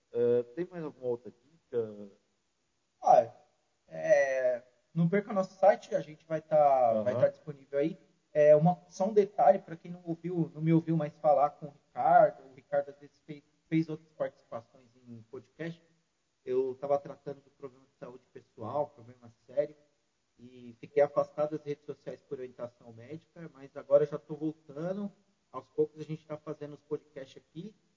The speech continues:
Speaker 2: A gente tem bastante novidade, bastante coisa que a gente vai fazer com o podcast aqui. Vocês vão ver, é, nos videocasts, vocês vão ver que a gente tá com um estúdio totalmente reformulado, é um negócio bacana.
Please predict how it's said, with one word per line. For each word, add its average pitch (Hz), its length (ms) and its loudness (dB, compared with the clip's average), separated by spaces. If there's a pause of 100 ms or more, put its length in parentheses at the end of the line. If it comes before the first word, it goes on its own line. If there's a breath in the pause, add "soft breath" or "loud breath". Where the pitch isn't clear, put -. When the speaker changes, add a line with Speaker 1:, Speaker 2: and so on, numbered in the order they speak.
(120)
Speaker 2:
A - 40 -20
gente - 200 -20
tem 156 200 -14
bastante 147 460 -6
novidade, 151 880 -2 (220)
bastante 170 400 -16
coisa 175 240 -18
que 165 80 -20
a - 20 -20
gente 156 140 -20
vai 156 100 -18
fazer 160 260 -16
com - 100 -20
o - 40 -20
podcast - 500 -18
aqui. - 200 -20
Vocês 165 200 -12
vão 165 140 2
ver, 165 320 -4 (400)
é, 131 300 2 (120)
nos 175 200 6
videocasts, 170 640 -2
vocês 156 120 -16
vão 165 140 -6
ver 165 200 -4
que 196 360 -14 (440)
a 120 100 -8
gente 147 340 -18
tá 151 140 -20
com - 140 -14
um 170 40 0
estúdio 165 440 -6
totalmente 165 580 -8
reformulado, 143 1120 -6
é 123 80 -20
um 135 40 -20
negócio 143 420 -4
bacana. 165 800 -10